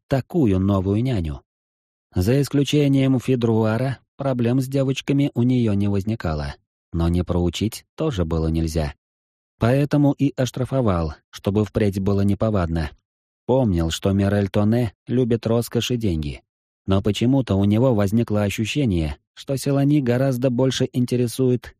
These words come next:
не урезанная зарплата, а вот этот зачуханный зверь. Откуда он вообще взялся? Фернан брезгливо покосился на развалившегося на коврике Федруара.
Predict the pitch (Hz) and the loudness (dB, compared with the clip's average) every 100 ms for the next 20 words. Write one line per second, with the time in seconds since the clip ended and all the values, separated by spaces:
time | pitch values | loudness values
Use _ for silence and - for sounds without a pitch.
0 | - 147 143 135 95 85 90 92 92 98 | -6 -2 0 2 0 0 0 2 0 0
1 | 95 120 123 110 92 - _ - 92 101 | -2 -2 -2 0 -2 -6 _ -4 0 0
2 | - 143 156 139 123 120 98 87 98 95 | -2 -2 -2 0 -2 -2 -4 -2 -2 0
3 | 90 82 71 - - _ _ _ _ _ | 0 -2 -4 -8 -20 _ _ _ _ _
4 | _ 82 78 - 160 156 156 143 135 131 | _ -2 0 0 2 4 2 2 2 0
5 | - 180 127 87 73 - - - _ _ | -2 -2 -2 -2 -4 -6 -12 -14 _ _
6 | _ _ _ - 131 156 180 170 147 139 | _ _ _ 0 2 4 4 4 2 2
7 | 143 151 135 131 120 113 147 143 135 127 | 2 2 2 0 0 0 -2 0 2 2
8 | 123 123 110 117 120 - 120 110 110 107 | 2 2 0 0 0 0 0 0 0 0
9 | 107 113 104 104 101 104 101 98 98 98 | 0 0 0 0 0 -2 -2 -2 0 0
10 | 87 78 73 | 0 -2 -6